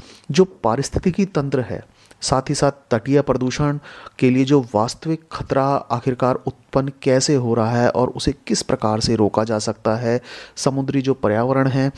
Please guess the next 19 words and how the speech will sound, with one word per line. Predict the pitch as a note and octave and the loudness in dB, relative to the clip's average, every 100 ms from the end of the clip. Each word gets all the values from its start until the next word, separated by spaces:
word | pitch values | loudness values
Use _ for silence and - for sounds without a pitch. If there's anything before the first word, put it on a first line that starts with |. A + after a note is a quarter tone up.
| - - - E3 | -12 -16 0 2
वो | D3+ D#3+ | 4 4
पर्यावरण | F3 C#3+ C3 B2 B2+ C#3 - | 2 0 0 0 0 -2 -2
किस | F3 | -2
प्रकार | - - A#2 A2 | 0 -4 0 0
से | A#2 A#2+ | 0 0
बिगड़ | G#2+ A2 A2+ | 0 0 0
रहा | A2+ C3 | 0 0
है, | C#3 | 0
ये | D3 F3 | 2 2
सारी | F3 - - B2+ C3 D3+ F3 | 2 0 0 2 2 2 0
बातें | D3 B2+ A#2+ - C3 G2 - - - - | 0 0 0 0 0 -2 -8 -16 -18 -10
वैश्विक | B2 B2+ C3+ - E3+ - | 2 4 4 0 -4 -2
पर्यावरण | C3+ B2 B2+ C3 C#3 - | 0 0 0 0 -2 2
के | C#3 C3+ C3 C3 - - - - C#3 | 4 6 2 -2 -16 -20 -16 -4 4
मुद्दे | C3 A#2+ C3+ | 4 4 2
को | C3+ C3 | 2 2
लेकर | A#2+ B2+ C3+ | 2 2 0
हैं | B2 C#3 | 0 -2
और | C#3+ - B2+ B2 | -2 0 0 0